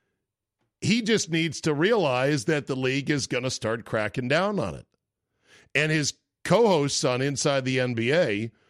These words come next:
were kind of aghast, like, "No, no, no." I said all along, "So how do these counseling sessions go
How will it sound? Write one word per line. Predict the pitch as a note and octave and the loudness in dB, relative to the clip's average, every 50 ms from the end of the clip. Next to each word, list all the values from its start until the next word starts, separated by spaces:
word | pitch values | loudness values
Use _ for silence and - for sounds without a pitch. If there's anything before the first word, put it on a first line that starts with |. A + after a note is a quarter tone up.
| _ _ _ | _ _ _
were | - A#2 B2+ | -4 -4 -4
kind | B2 - C#3+ C#3 C3+ | -2 -2 -2 0 0
of | C3+ | 0
aghast, | B2+ A#2+ F#2 B2+ C3+ D3+ D3+ B2 - | -2 -2 0 0 0 2 0 -2 -4
like, | - - A2+ G#2 | -6 -8 -6 -4
"No, | C3+ C#3 C#3+ C3+ C3 B2 | -2 0 0 0 0 0
no, | B2 B2 B2 A#2+ A#2 | 0 0 0 0 0
no." | A#2 A#2+ A#2+ A2+ A2 G#2+ - - _ _ _ _ _ _ _ _ _ | -2 0 0 0 -2 -4 -6 -10 _ _ _ _ _ _ _ _ _
I | C3+ D3+ G3+ B3 C4+ | 0 2 2 2 2
said | A3+ - - G3+ F3 | 0 -2 -2 -2 0
all | D#3+ D#3+ D3+ D3 D3 | 0 0 0 2 2
along, | D#3+ F#3 F#3+ F3 E3 D#3 | 2 2 2 0 0 -2
"So | - - - G#3 G3+ G3 G3 F#3+ F#3+ F#3+ F#3+ F#3+ F#3+ F#3+ F#3 F#3 F#3 F#3 F#3 F3+ D#3 | -4 -2 -2 0 0 2 2 2 2 2 2 2 4 4 4 4 4 2 2 0 0
how | D#3 F#3 G#3+ A#3 | 0 0 0 0
do | A3+ A3+ | 0 0
these | G3+ G3 F#3 F3+ D3+ - | 0 0 0 -2 -2 -4
counseling | - - - C#3+ D3+ D#3 D#3+ D3+ - - C#3+ C3+ C3 C3 | -6 -8 -8 -6 -4 -4 -4 -4 -4 -4 -2 -2 -2 -2
sessions | A#2+ - - C3+ B2 A#2 - - A2+ G#2 F#2+ E2+ | -2 -4 -2 -2 -2 -4 -4 -6 -6 -6 -6 -8
go | E2+ - A#2 A#2 G#2+ F#2 D2+ C2+ G#1 - | -8 -6 -4 -4 -2 -4 -4 -8 -12 -14